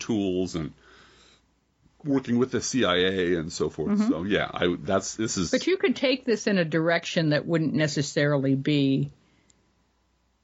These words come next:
Speaker 2: science, science-y. I mean, it could just be that
Speaker 1: Oh,
Speaker 2: this
Speaker 1: yeah.
Speaker 2: robot is, is part of the plot and the real story is about the C I A, you know?
Speaker 1: I, I would hope so.
Speaker 2: Ins-, yeah.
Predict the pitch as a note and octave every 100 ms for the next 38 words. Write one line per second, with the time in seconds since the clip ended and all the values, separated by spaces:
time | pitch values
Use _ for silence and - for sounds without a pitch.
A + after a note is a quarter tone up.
0 | _ _ _ _ _ - - E3+ E3 C#3+
1 | - - _ - G3+ F#3+ F3 C#3+ G2+ E2+
2 | - D#3+ D3+ D3+ C#3+ C#3+ E3+ D3 E3 D3+
3 | D#3 - D#3 D3 C#3 C3 F4+ A#3 A#3 -
4 | - - _ _ _ _ E3 D#3+ D3+ C#3
5 | C3 C3+ B2+ - - - C#3+ B2+ - -
6 | _ - D#3 C#3+ C3+ C#3+ D3+ C3+ C3 C3
7 | D3 D3 C#3 - D3 C#3 C3 C3+ C3+ C3+
8 | C3 C3 B2+ A#2 - - _ - _ E3+
9 | - C#3+ B2+ B2+ C3+ B2+ A#2+ C#3 - -
10 | - C3+ C3 B2+ - - - - C4 F3
11 | C#4 E3+ - - - - _ _ D#3 C#3